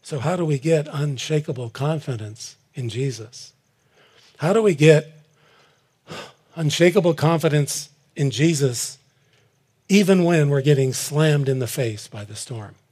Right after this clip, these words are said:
How do we get that confidence? Jesus says there's only one way,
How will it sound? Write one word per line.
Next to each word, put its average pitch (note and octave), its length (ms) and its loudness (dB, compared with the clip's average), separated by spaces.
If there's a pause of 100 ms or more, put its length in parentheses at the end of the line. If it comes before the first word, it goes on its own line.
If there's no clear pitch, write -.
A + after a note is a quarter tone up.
(100)
How C#3 160 -6
do D3+ 80 0
we C#3+ 100 0
get D3+ 200 -8
that B2 200 -10
confidence? - 720 -16 (1500)
Jesus D3+ 320 -2
says D3 240 0
there's B2 120 -8
only B2+ 200 -2
one A#2+ 260 -4
way, A2+ 240 -10